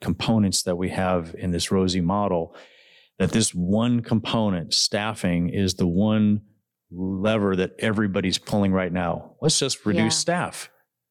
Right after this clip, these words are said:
Speaker 1: And,
Speaker 2: Yeah.
Speaker 1: and when you, when you go, "Wow, they're just, everybody's doing one thing out of this entire model," and that, that's the practice, right?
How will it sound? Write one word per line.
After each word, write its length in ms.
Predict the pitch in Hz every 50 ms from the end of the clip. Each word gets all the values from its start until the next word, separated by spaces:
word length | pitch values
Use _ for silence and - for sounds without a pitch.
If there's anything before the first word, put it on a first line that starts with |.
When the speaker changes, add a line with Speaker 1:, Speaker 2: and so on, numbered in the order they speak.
| _ _ _ _ _ _ _ _ _ _ _ _ _ _ _
Speaker 1:
And, 200 | 127 123 117 117
Speaker 2:
Yeah. 60 | 139
Speaker 1:
and 120 | 127 117 117
when 100 | 117 110
you, 140 | 107 101 87
when 160 | - 123 110 107
you 80 | 107
go, 120 | 95 107 104
"Wow, 260 | 104 127 127 107 95
they're 120 | 92 117
just, 300 | 113 107 113 - - -
everybody's 400 | 117 120 131 135 135 123 110 -
doing 420 | - 120 110 104 95 98 95 90 90
one 240 | 107 120 120 120 117
thing 280 | 113 - 120 113 101
out 100 | 95 92
of 80 | 92 92
this 160 | 92 - -
entire 460 | 95 90 87 - - 113 113 110 101
model," 520 | 98 101 104 104 104 98 90 82 80 - - - - - _ _
and 200 | 90 87 90 92
that, 320 | 98 117 123 - - -
that's 320 | 117 113 113 117 113 - -
the 100 | - -
practice, 680 | - - 202 107 110 - 156 151 - - - - - - _ _ _ _ _ _
right? 220 | 104 95 85 87